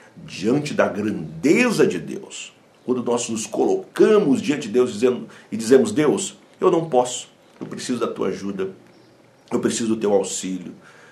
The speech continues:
eu preciso da tua direção, preciso que o Senhor me, me encaminhe, me impulsione."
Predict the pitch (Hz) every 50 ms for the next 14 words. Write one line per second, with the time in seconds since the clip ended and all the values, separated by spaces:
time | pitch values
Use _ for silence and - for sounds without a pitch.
0 | - - - - - 107 101 - 113 110 104 - - 98 98 92 98 101 92 82
1 | - - - 104 95 90 87 85 80 - - - - _ _ _ - 113 110 -
2 | 139 127 - - - - 131 127 127 127 127 123 101 - - - - - - _
3 | 92 113 123 107 - 123 104 92 95 110 127 117 107 113 123 127 123 - 131 120
4 | - - - - - - 110 104 104 110 104 98 98 95